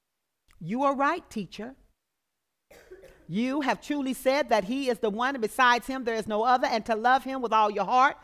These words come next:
with all your understanding, with all your strength, and to love one's neighbor as oneself. This is much more important than all the burnt offerings and sacrifices.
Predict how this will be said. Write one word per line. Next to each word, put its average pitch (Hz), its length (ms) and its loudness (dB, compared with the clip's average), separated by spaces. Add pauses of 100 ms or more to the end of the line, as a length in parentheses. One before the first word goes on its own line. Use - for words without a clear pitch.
(200)
with 202 140 0
all 233 180 10
your 226 140 0
understanding, 262 680 0
with 233 100 0
all 202 200 4
your 196 120 -4
strength, 294 400 -8
and 214 140 -6
to 240 80 -4
love 226 260 2
one's 196 260 -6
neighbor 262 300 0
as 233 160 0
oneself. 202 540 2 (260)
This 269 240 -2
is 254 140 -8
much 220 240 -2
more 262 240 4
important 262 420 0
than 220 140 -2
all 262 320 6
the 220 100 0
burnt 202 340 -4
offerings 285 500 4
and 202 120 -8
sacrifices. 277 840 2